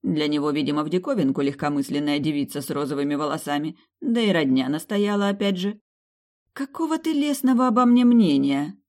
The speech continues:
прошипела я, подхватывая чемоданы. "Ну, что есть, то есть. Врать мне тебе, что ли? Чего тебя в жизни ждала? Была бы учителем в школе, рисовала бы свои картиночки, жила бы, как все, в общежитии. Может, замуж бы вышла за своего Пашку, который тоже ни рыба, ни мясо.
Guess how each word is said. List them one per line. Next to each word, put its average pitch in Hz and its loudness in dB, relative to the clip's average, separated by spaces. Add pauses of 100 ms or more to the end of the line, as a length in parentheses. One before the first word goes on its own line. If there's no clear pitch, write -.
(100)
прошипела 151 -4
я, 135 -4
подхватывая 139 -8
чемоданы. 143 -6 (600)
"Ну, 170 0
что 170 -2
есть, 151 0
то 233 -2
есть. 170 -4
Врать 165 -2
мне 190 0
тебе, 139 -2
что 143 -6
ли? 143 -8 (360)
Чего 220 0
тебя 165 0
в 180 -2
жизни 151 0
ждала? 147 -2 (300)
Была 254 2
бы 240 4
учителем 208 -2
в 165 -6
школе, 165 -2
рисовала 202 2
бы 175 -2
свои 175 -2
картиночки, 165 -4
жила 160 0
бы, 147 -2
как 170 -4
все, 170 0
в 160 2
общежитии. 160 -2 (500)
Может, 247 2
замуж 185 2
бы 190 2
вышла 185 2
за 180 -2
своего 180 0
Пашку, 180 -2
который 170 -4
тоже 160 -2
ни 156 -2
рыба, 151 -2
ни 151 -2
мясо. 151 -6